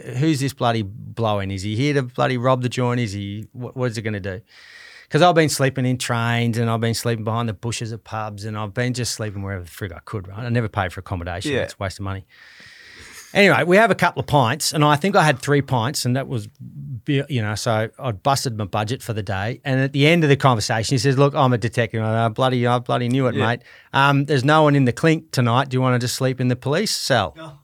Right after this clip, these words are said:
Speaker 1: And I said, "Sh-, chef, hell yeah, I do." <laughs> It was warm, no worries. He gave me a lift there, um, plainclothes cop, you know. And then what he did, so I just go from town to town, and then he just, he'd ring ahead, and then that, and then that Garda, the policeman, would ring ahead to the next one. So I just went from,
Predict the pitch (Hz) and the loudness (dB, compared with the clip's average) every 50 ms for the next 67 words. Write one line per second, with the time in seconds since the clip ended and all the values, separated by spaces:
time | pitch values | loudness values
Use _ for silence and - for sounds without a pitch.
0 | _ _ - 175 190 196 185 - 208 196 170 156 - - - - - - 214 208 | _ _ 0 2 4 4 4 4 2 0 0 -2 -6 -8 -8 -8 -6 -4 -2 -2
1 | - - - - _ - 110 156 170 147 143 160 208 240 240 180 143 160 190 233 | -2 -4 -8 -14 _ -4 0 2 2 2 4 4 6 6 6 6 4 4 4 4
2 | 254 226 202 - - - - - - - - 165 165 151 135 104 120 160 202 240 | 4 2 0 0 0 0 0 0 0 2 4 6 6 6 6 4 6 6 8 8
3 | 254 254 240 240 247 247 233 214 175 156 160 160 190 220 240 233 214 139 127 135 | 8 8 8 8 8 8 6 6 4 4 6 6 6 6 6 4 4 4 4 4
4 | 127 117 117 127 165 202 202 - 190 180 185 185 185 185 185 180 139 - - - | 4 4 4 2 2 2 2 4 4 6 6 8 6 6 4 2 0 -4 -12 -16
5 | - - 131 139 143 143 143 143 135 139 - _ _ - 170 180 170 - - 131 | -4 0 2 2 4 4 2 0 -2 -4 -6 _ _ 2 2 2 2 2 2 2
6 | 120 113 - - 120 101 - - 123 113 117 147 156 - - - - - - - | 2 0 0 -2 -2 -2 -4 -6 -6 -6 -4 -6 -8 -12 -18 -20 -20 -20 -20 -20
7 | - - _ - 160 165 180 185 185 175 202 240 240 196 143 - 208 196 - - | -20 -20 _ 0 4 6 6 6 8 8 6 6 6 4 2 4 2 2 2 2
8 | - 170 190 202 180 165 - - 165 151 143 - 131 123 - - 143 135 117 110 | 2 4 4 4 4 2 2 4 4 4 4 4 0 0 2 2 2 2 0 -2
9 | - - 147 180 180 139 135 143 143 147 151 151 151 156 139 160 160 143 - - | -2 0 2 4 4 4 4 4 4 4 6 4 4 2 2 0 -2 -2 -2 -2
10 | 147 165 147 143 156 160 151 139 117 127 160 151 135 160 180 - - _ _ _ | -2 -2 0 0 0 2 2 2 2 2 2 2 2 0 -2 -6 -10 _ _ _
11 | _ _ _ - 139 139 143 139 139 139 147 165 - - _ _ - - - - | _ _ _ -2 2 2 4 4 6 4 4 2 0 -4 _ _ -20 -20 -10 -4
12 | 151 139 139 143 143 143 139 143 160 - 135 110 123 120 107 107 113 147 143 117 | -2 0 0 2 2 2 2 2 2 0 0 0 2 2 2 2 0 0 -2 -2
13 | 104 - - 123 120 113 - - 123 110 110 110 107 107 117 120 117 110 104 120 | -4 -4 -4 -4 -2 -2 -4 -4 -4 -4 -2 -4 -4 -2 -2 -2 -2 0 0 -2
14 | 117 107 - 113 107 107 120 131 - - - 120 120 - - 165 175 135 120 - | -2 -2 -4 -4 -2 0 -2 -2 -2 -4 -4 -4 -4 -2 -2 -2 -2 -2 -4 -6
15 | - 113 107 101 - 117 110 104 | -6 -8 -8 -6 -6 -6 -6 -6